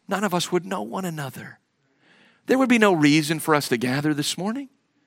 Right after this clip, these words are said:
There would be no reason for us to share our burdens with one another. You're going through life doing your thing. I'm going through life doing my thing. What unites us? Conversion. Knowing Christ, listen,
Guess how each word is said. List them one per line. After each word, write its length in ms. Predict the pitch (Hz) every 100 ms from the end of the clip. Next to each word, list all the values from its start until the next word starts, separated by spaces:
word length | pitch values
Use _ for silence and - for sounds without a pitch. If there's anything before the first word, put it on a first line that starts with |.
| _ _ - -
There 120 | -
would 120 | 359 214
be 100 | 214
no 140 | 196
reason 480 | 165 180 208 202 262
for 160 | 202
us 120 | 185 160
to 80 | 165
share 280 | - 185
our 100 | 165
burdens 520 | 147 135 165 208 254 202
with 140 | 185
one 140 | 214
another. 460 | 208 208 220 269 277 _ _ _ _ _ -
You're 220 | 202 262
going 340 | 233 247 247
through 160 | 240 247
life 380 | 240 262 247 208
doing 240 | 247 226
your 180 | 233 240
thing. 300 | 247 247 233
I'm 160 | 262
going 260 | 262 233 226
through 140 | 247
life 320 | 220 214 247 196
doing 280 | 226 220
my 280 | 208 208 240
thing. 320 | - 233 240 - -
What 360 | - 208 294 -
unites 580 | 240 285 294 294 349 -
us? 680 | 320 277 247 - - - _ _ _ _ _ _ -
Conversion. 600 | 131 127 127 127 196 196 _ _ _ _ _ _ _ _ _ _ _ -
Knowing 420 | 151 202 262 285
Christ, 360 | - 233 208 190
listen, 260 | 180 160